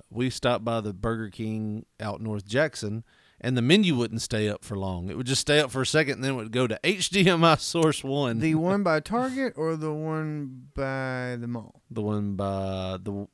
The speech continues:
Speaker 1: the one on the bypass over by, in between, like, on, on the bypass, not the one by Target.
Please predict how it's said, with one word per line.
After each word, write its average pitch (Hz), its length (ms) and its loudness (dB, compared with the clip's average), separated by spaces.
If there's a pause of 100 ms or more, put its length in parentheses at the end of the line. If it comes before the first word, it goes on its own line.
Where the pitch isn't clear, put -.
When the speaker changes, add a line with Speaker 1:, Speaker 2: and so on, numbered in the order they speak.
Speaker 1:
the 98 120 -10
one 123 160 0
on 101 320 -2
the 98 80 -12
bypass 95 600 -2
over 101 280 -4
by, 95 440 -4 (200)
in 110 140 -4
between, 101 560 -4 (840)
like, 104 180 -6
on, 123 200 0
on 123 120 2
the 113 60 0
bypass, 104 640 2
not 123 160 0
the 135 80 -4
one 127 120 0
by 117 120 4
Target. 95 440 -4